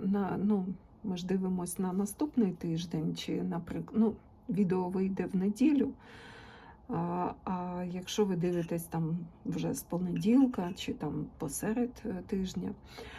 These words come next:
останніми днями, давайте так казати, ви своєю поведінкою гле-, геть заплутали чоловіка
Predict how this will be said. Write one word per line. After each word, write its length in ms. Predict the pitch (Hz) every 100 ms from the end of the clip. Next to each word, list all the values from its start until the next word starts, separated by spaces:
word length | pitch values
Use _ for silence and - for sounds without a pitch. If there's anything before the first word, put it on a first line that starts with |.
| - - - - -
останніми 680 | 220 - 269 311 277 247
днями, 460 | 220 180 165 156 135
давайте 420 | 131 180 202 -
так 240 | - 156 -
казати, 520 | - - 156 135 - - - 170 185 196
ви 300 | 214 269 320
своєю 680 | - 233 196 190 196 170 165
поведінкою 1000 | 175 180 170 165 240 302 - 151 151 156 - - - - -
гле-, 400 | 156 175 190 196
геть 280 | 170 220 269
заплутали 880 | - 190 165 196 202 220 262 214 185
чоловіка 840 | 185 196 190 175 208 254 - 214